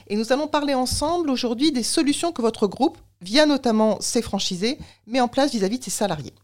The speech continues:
Donc, aujourd'hui, vous vous êtes organisé à La Part Fitness pour maintenir quand même une partie de votre activité au niveau des clubs. Qu'est-ce que ça change pour les salariés de ces clubs, en tenant compte, bien sûr, de leurs postes respectifs ?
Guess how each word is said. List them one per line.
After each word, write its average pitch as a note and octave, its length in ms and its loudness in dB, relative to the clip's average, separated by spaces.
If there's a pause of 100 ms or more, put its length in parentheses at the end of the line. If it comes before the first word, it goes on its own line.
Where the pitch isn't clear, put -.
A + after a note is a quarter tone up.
(840)
Donc, G#3 160 -2 (180)
aujourd'hui, D4+ 540 0 (580)
vous C#4+ 160 0
vous D4 180 2
êtes D4 140 2
organisé G3+ 840 0
à D3+ 180 -4
La C#3+ 80 -4
Part - 220 -10
Fitness B3 320 -2
pour F#3 200 -6
maintenir B3+ 680 4
quand G#3+ 100 0
même A3+ 200 4
une G3+ 100 0 (400)
partie A#3+ 360 0
de B3+ 80 4
votre G3+ 200 0
activité F#3 400 -2
au C#4+ 60 4
niveau A3 200 2
des G3+ 120 0
clubs. - 340 -2 (640)
Qu'est-ce D#4+ 180 0
que C#4 80 0
ça G3 160 0
change C#4 460 0 (100)
pour A#3 160 -4
les F3 100 -2
salariés A3 720 0
de G#3+ 100 -2
ces - 140 -6
clubs, A#3+ 360 0
en F#3 100 2
tenant F3+ 240 0
compte, C4+ 180 -2
bien G#3+ 120 0
sûr, A#3 180 -2
de A3 80 -2
leurs E3 160 -4
postes G3+ 220 -4
respectifs ? - 640 -12